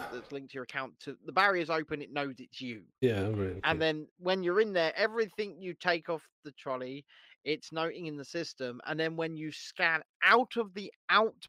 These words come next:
Speaker 1: barrier, that's when it charges you. So it knows what you,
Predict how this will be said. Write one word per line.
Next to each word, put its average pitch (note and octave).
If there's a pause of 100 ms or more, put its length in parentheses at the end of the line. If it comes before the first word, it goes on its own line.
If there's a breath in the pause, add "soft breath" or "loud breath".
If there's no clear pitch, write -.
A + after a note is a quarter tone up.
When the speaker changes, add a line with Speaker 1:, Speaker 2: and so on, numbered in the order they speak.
Speaker 1:
barrier, A2+ (960 soft breath)
that's F#3
when F#3+
it E3+
charges D3
you. G#2 (840)
So C#3 (720)
it F3+
knows F#3
what E3
you, B2+